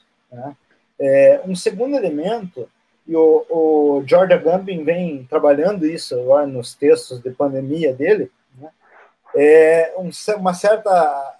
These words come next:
relação que ele faz aí entre ciência e religião, né? Ou seja, de que, no fundo, a ciência também tem um modo de funcionamento que é muito similar ao da religião,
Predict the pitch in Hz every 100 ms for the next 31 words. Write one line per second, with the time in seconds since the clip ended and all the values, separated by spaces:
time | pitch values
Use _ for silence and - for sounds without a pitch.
0 | 143 143 208 185 - 208 233 220 156 -
1 | 165 190 151 127 135 202 185 _ _ _
2 | - 156 185 180 196 180 180 180 185 196
3 | 185 208 175 131 113 _ _ _ _ 127
4 | 156 170 _ _ _ _ - 139 160 147
5 | - - _ _ 131 139 - 170 160 151
6 | 165 180 - 226 294 202 123 - _ _
7 | _ _ 180 170 196 190 233 226 202 208
8 | 262 294 269 233 190 208 180 185 180 185
9 | 165 180 254 - 285 302 - - 320 302
10 | 233 262 247 254 214 139 143 113